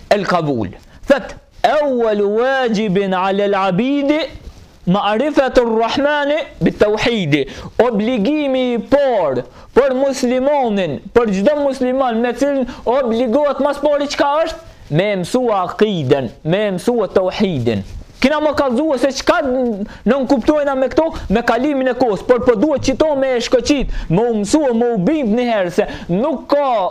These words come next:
obligim më parsor te muslimani se sa me mësua besimin, akiden e tina.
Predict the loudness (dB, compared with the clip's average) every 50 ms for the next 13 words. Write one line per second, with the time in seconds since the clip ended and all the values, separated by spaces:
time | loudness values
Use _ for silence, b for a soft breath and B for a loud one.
0 | 0 0 0 0 0 0 0 0 0 0 0 0 0 0 0 0 0 -2 0 -2
1 | -2 0 0 2 2 2 0 -2 -2 -2 0 0 0 0 0 0 0 0 2 2
2 | 0 -2 -2 -2 -2 0 0 0 0 0 0 -2 -2 -4 B B B 0 2 4
3 | 4 2 2 2 2 0 0 0 -2 -2 0 0 2 2 2 2 0 0 0 0
4 | 0 0 0 0 0 -2 -4 -6 B -2 -2 -2 0 0 0 0 2 2 0 0
5 | 0 -2 -2 -2 -2 0 0 0 0 0